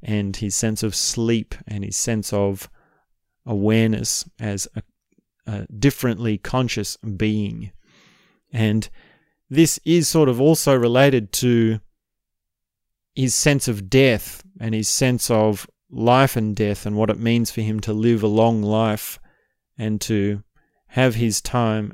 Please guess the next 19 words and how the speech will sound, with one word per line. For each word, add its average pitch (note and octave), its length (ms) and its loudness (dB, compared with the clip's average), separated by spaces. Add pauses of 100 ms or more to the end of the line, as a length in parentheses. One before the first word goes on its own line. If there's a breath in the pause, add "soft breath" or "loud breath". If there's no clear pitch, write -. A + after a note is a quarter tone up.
as A2+ 180 -6
someone A2 440 -2
on A#2 260 -2
this G#2+ 200 -2
planet. B2 480 -4 (1040)
And A#2 500 2 (1080)
in D#3+ 160 0
some G#3 280 4
ways D3 320 6
he D3+ 140 2
did C3 420 4
die C3+ 320 6
young, A#2+ 540 0
like, C#3 300 -2
he C#3+ 100 0
was C3+ 220 0
fifty-eight A#2+ 800 2
or A2+ 200 0
so A2 580 2